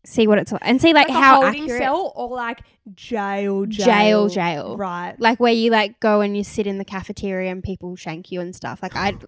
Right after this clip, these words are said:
Speaker 1: I just wanna know if it's like the movies or not. Is it like Shawshank Redemption or nah? That's what I wanna know. <gasps>
Speaker 2: Oh, God, that's a crazy movie, isn't it?
Speaker 1: Such a good movie.
Speaker 2: Yeah. I'd actually like to do that as well.
Speaker 1: Mm.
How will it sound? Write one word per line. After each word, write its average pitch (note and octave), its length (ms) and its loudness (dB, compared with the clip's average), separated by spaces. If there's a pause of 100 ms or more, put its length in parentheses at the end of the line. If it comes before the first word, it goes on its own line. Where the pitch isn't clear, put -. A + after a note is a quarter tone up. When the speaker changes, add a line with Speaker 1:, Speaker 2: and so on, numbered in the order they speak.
(220)
Speaker 1:
I A3+ 100 -4
just A#3 240 -6
wanna D4+ 140 2
know C4 160 4
if A3 100 2
it's G#3+ 140 -4
like G3 220 0
the F#3+ 80 -4
movies F#3 360 0
or E3 60 -2
not. C#3 200 -6 (340)
Is D4+ 180 6
it E4 80 6
like C#4+ 160 4
Shawshank C4 420 4
Redemption A3+ 400 0
or G3+ 100 2
nah? C3+ 220 -6 (440)
That's A3 180 0
what A3 140 2
I F#3 80 2
wanna F3 180 -4
know. G#3+ 260 -10
<gasps> - 60 -20 (340)
Speaker 2:
Oh, B3 200 0
God, G#3+ 440 -4
that's A3+ 220 -8
a C4+ 60 -8
crazy G#3 480 -10
movie, G3+ 400 -8
isn't G#3 200 -8
it? G3 320 -8
Speaker 1:
Such - 300 2
a C4+ 60 6
good G#3 160 4
movie. C#3+ 420 -2
Speaker 2:
Yeah. G3+ 220 -8 (340)
I'd C5+ 300 -2
actually F#4 180 -8
like C4 200 -4
to C4 40 -14
do A3+ 140 -10
that G3+ 180 -8
as G3 80 -14
well. G3 420 -12
Speaker 1:
Mm. A#3 380 0